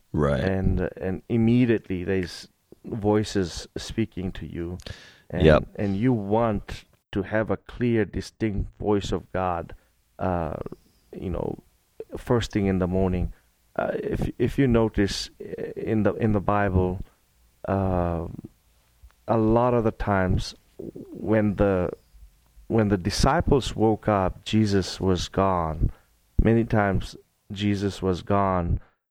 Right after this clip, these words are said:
Speaker 2: uh, and they had to find Jesus. And they, they, what they did is when they woke up, they l-, went looking for Jesus, where he was. He might have been in the valley, he might have been up in the mountain.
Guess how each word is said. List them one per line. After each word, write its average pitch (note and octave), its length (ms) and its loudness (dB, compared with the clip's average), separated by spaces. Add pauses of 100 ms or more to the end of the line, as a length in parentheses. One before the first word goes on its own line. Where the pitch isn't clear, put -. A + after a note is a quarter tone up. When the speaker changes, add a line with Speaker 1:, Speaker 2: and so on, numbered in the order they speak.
(160)
Speaker 2:
uh, E2 400 0 (380)
and G#2 220 2
they A2 200 2
had A#2 460 -2
to F#2 300 0 (180)
find A#2+ 520 0
Jesus. G2 760 -2 (720)
And F#2+ 340 0
they, G#2 360 2 (500)
they, G#2+ 160 4
what G2+ 260 0
they G#2 140 2
did A2+ 240 2
is F#2+ 120 0
when G2+ 200 0
they F2+ 100 0
woke F#2+ 380 -2
up, A#2 320 0
they F#2 80 -4
l-, F#2 160 -4 (160)
went F#2+ 260 0
looking A2 420 2
for G2 220 0
Jesus, - 640 -6 (400)
where G#2 240 2
he G2+ 220 -2
was. F2 340 0
He G2 140 -4
might G2 220 0
have G2 180 0
been G2 180 4
in F#2+ 140 0
the F#2 120 0
valley, A2+ 480 0
he G#2 160 -4
might F#2 260 -2
have F#2+ 160 -2
been F2+ 140 2
up F2+ 160 -2
in E2+ 120 -2
the D#2+ 80 -8
mountain. G#2+ 640 -2